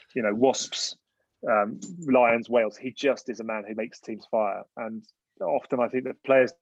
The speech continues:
don't really know why they're firing, but it just is that Gatland factor. Um, you know, Hansen is a great coach,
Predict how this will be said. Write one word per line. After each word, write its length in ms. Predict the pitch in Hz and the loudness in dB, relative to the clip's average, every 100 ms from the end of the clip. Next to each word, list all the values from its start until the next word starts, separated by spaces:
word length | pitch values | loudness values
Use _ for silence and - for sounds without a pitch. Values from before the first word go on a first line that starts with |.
| - | -6
don't 180 | 110 113 | -6 -8
really 140 | 107 | -8
know 180 | 107 107 | -8 -4
why 160 | 110 | -2
they're 120 | 107 110 | -2 -2
firing, 420 | 127 113 110 110 | 0 2 0 -4
but 100 | 127 | -6
it 160 | 123 - | -6 -6
just 220 | 120 - | -6 -6
is 100 | 104 | -8
that 200 | 117 110 | -8 -6
Gatland 380 | 120 - 110 98 | -8 -6 -10 -6
factor. 500 | 117 - - 98 95 - | -4 -6 -10 -20 -14 -4
Um, 300 | 135 123 127 _ _ _ _ _ | 0 0 -2 _ _ _ _ _
you 80 | 160 | 0
know, 80 | 131 | 2
Hansen 420 | 190 180 - 151 | 2 0 -2 -4
is 80 | 139 | -4
a 60 | |
great 260 | - 143 147 | 2 4 4
coach, 540 | - 151 156 - - | 2 2 2 -4 -18